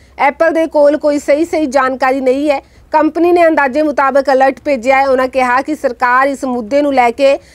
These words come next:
ਗੰਭੀਰ ਹੈ, ਉਹ ਇਸ ਦੀ ਤਹਿ ਤੱਕ ਜਾਣਗੇ।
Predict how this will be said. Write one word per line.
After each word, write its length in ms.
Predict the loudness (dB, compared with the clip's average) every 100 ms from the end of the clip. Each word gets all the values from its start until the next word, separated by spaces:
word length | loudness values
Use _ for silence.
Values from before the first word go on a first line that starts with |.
| _ -4
ਗੰਭੀਰ 360 | 0 0 0 0
ਹੈ, 260 | 2 0 -2 _ _
ਉਹ 160 | 2 2
ਇਸ 120 | 2
ਦੀ 200 | 0 -4
ਤਹਿ 340 | 0 0 2
ਤੱਕ 240 | 0 -2 -2
ਜਾਣਗੇ। 440 | -2 -2 -4 -10